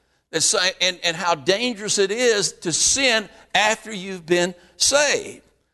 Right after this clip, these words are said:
On the other hand, you have the people who believe you can lose your salvation. And they like this verse too, because they say the same thing. If you sin willfully after you've received the gospel,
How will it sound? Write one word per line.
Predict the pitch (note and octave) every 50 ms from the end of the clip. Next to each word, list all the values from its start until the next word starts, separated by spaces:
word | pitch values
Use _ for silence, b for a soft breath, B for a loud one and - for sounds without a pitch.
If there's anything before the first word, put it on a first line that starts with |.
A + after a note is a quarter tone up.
| _ _ _ _ _
On | - F#3+ G3+
the | F#3+ F#3+
other | A#3+ E4 F#4+ D#4+ B3
hand, | G#3+ F#3 F3 G3+ G#3+
you | G3 F3
have | F#3 F#3+ F#3 F3
the | D#3+
people | - - E3 F3+ F3 F#3+ F#3
who | G3 F#3+
believe | D#3 F#3 E3 D#3+ E3+ F3 F#3
you | G3
can | G3 F#3+
lose | D#3+ D#3 D#3 C#3+
your | - -
salvation. | - - G3+ G#3 A3 A3 C#4+ D4 B3+ - - C3+ A#2+
And | C3+ D3 E3
they | G#3+ C4+
like | B3 G#3+ F3+ E3 D#3+ - -
this | E3 C#3 -
verse | - C3+ D3 D#3+ D3+ -
too, | - - D4 D4 - - - _ _ _ _ _ _ _ _ _ _ _ _ -
because | D3+ - G#3 F#3 E3+ F3
they | A3 C4
say | B3 - A3 G3+ G3
the | F#3+ F#3 D#3
same | - F#3+ F3 F3+ F3
thing. | - - C4 C4 F3 - - - -
If | - E3+ D3+ D#3+
you | A3+ A#3
sin | G#3 - - A3+ A#3 A3 G#3 F#3+ E3 D#3+
willfully | F3 F#3+ A#3+ D4 - - - - F3+ D3 C#3 C#3 D3 E3+ F3+ - - _ b b b b b b b -
after | F3 G#3 A#3+ C4+ B3+ - - A3+
you've | A3+ G#3+ G3+ G#3 G#3 G3+ F#3+ - - -
received | - E3 D3+ - - - A#3+ C4 B3+ B3+ A3+ E3+
the | F3 F3+
gospel, | D3 E3+ F#3+ G3+ B3 C#4+ C4+ - - - D#3+ D#3 F#3 - b